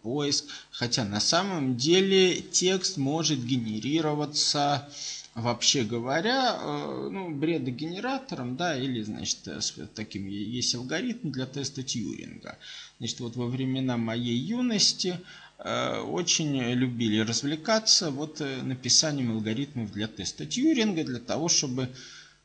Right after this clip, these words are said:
э, вот, э, с одной стороны гнали этот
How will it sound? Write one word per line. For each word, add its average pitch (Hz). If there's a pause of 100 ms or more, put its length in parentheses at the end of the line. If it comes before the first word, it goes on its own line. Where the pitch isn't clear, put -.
э, 123
вот, 123
э, 117
с -
одной 117
стороны 104
гнали 92
этот -